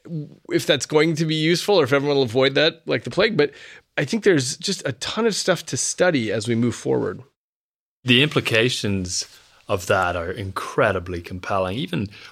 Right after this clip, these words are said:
Speaker 2: what comes to mind for me there is actually empathy.
Speaker 1: Yeah.
Speaker 2: If you, if you can plug into other people's experience, literally,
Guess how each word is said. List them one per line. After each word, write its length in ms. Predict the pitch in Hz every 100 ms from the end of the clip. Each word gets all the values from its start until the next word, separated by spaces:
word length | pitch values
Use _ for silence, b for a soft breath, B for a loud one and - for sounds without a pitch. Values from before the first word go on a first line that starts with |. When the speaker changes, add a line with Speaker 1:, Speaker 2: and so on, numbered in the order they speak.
| _
Speaker 2:
what 120 | 131
comes 220 | 180 175
to 80 | -
mind 500 | 131 123 117 110 107 -
for 180 | - 117
me 140 | 117
there 280 | 120 107 98
is 200 | - 104
actually 380 | 110 104 - 98
empathy. 580 | 104 120 131 - 92 - b b b
Speaker 1:
Yeah. 80 | 127
Speaker 2:
If 60 | 160
you, 80 |
if 160 | 139 131
you 40 |
can 160 | 165 110
plug 380 | - 135 127 120
into 420 | 113 135 - -
other 220 | 110 110
people's 480 | 104 113 110 104 92
experience, 720 | - - - 101 113 123 -
literally, 580 | 104 104 117 135 170